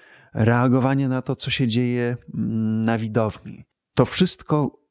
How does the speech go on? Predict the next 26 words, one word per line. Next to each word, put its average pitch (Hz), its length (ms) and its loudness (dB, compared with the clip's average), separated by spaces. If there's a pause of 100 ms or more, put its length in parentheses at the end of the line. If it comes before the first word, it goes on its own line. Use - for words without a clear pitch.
(120)
żeby 117 220 2
to 165 240 2
połączyć, 139 880 -2
to 113 120 0
wszystko - 380 -4
wymaga 117 380 -2
wprawy, - 680 -4 (180)
tak 113 160 -2
jak 113 140 0
z 101 40 -6
jazdą 110 380 0
samochodem. 104 680 -4 (160)
Na 117 120 -2
początku 160 460 -2
jest 147 320 -4
to 139 120 -2
trudne. - 520 -2 (560)
Ja 135 100 4
myślę, 165 240 4
że 127 120 4
w 110 60 2
moim 143 240 2
przypadku - 460 -6
bardzo 127 280 2
pomógł 123 440 -2
podcast, - 640 -8